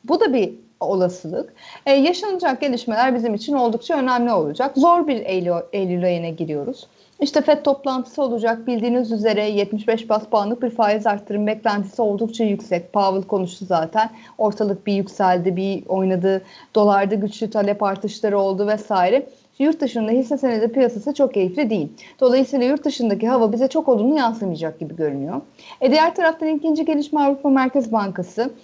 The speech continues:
Bildiğiniz üzere onun da toplantısı olacak ve onun da yetmiş beş bas puanlık faiz artırımına gitmesi bekleniyor. Dolayısıyla gelişmekte olan ülke, e,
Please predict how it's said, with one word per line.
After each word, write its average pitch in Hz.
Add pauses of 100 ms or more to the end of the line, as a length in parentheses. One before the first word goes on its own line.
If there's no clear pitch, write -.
(160)
Bildiğiniz 247
üzere 240
onun 247
da 202 (200)
toplantısı 202
olacak 285
ve 285
onun 294
da 247
yetmiş 220
beş 262
bas 240
puanlık 254
faiz 269
artırımına 262
gitmesi 185
bekleniyor. 165 (460)
Dolayısıyla 285 (300)
gelişmekte 214
olan 381
ülke, 240 (160)
e, 180